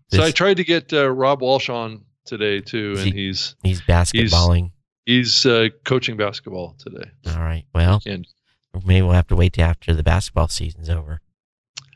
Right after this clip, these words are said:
Speaker 1: that's kinda what it sounds like.
Speaker 2: I got, uh, uh, soccer starting here next week, so shouldn't be a problem for the game. We start early enough here. I won't. There's no games that start at eight A M. At least I don't. Hopefully, there's not.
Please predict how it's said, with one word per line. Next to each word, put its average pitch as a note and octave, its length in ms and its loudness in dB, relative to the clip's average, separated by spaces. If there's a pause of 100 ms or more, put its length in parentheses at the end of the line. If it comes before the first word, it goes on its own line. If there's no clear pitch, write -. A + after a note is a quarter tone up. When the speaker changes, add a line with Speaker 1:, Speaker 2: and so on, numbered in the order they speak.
(100)
Speaker 1:
that's G#2 200 -6
kinda C#3 300 0
what C3+ 160 4
it B2 60 4
sounds A#2 360 -2
like. - 380 -10 (1900)
Speaker 2:
I A#2 80 0
got, G#2+ 180 0 (140)
uh, F2+ 380 6 (760)
uh, F#2+ 200 2
soccer G2 440 2
starting E2 360 2
here F2+ 160 2
next E2 340 -4
week, E2 200 0
so E2+ 500 0 (420)
shouldn't - 220 -2
be G#2 80 2
a F2+ 60 2
problem E2 320 0
for - 100 2
the - 120 0
game. E2+ 280 -2
We G2+ 160 0
start - 260 0
early E2 220 4
enough E2 200 -2
here. E2 180 0
I E2+ 80 0
won't. E2 220 -4 (420)
There's E2+ 160 2
no F2 120 0
games E2+ 340 0
that - 120 -4
start - 240 -2
at - 100 -10
eight D#2+ 200 -4
A D#2+ 140 -6
M. F2 240 -4 (340)
At F#2+ 60 0
least F#2 220 0
I - 40 -2
don't. D#2 180 -8 (100)
Hopefully, F2 300 2
there's - 240 -4
not. F2+ 200 0